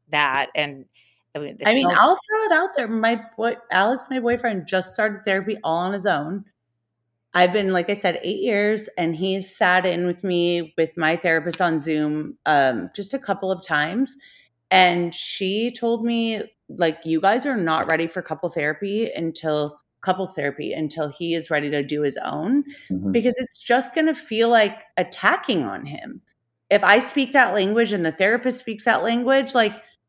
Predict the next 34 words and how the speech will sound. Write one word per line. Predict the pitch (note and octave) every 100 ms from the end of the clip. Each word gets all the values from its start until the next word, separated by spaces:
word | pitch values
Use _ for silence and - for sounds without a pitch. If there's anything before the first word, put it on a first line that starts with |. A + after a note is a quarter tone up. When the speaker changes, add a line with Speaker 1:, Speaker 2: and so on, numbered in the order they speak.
| -
Speaker 2:
that's | D4 - D5+
not | D#5
gonna | D5 A3+
be | F3+
fun | - - A#2 -
for | D#3+ D3
him. | D3+ E3 B3 D4
It's | A3+ F3+
just | G#3+ -
gonna | A3+
be | G#3+
like, | G#3 F#3
we're | G3 F#3+
talking | - G#3 A3 A3+
in | G3+
this | G3 -
therapy | D3+ A3 B3 G3
language, | F#3 F3 F3+ F3+
and | F3
he's | F3+ F3
like, | D#3+ G3
'What |
the | F#3+ -
fuck | E3+ F3+ -
do | D3
you | -
mean?'" | G3 B3+ A#3 D#3+ D3 - -
And | G#3 A3
I've | B3+ F3+
been | B3+ D4+
there | G#3
with | F#3 G3+
an | F#3+
ex-boyfriend, | G3 - G#3+ D#4 - - -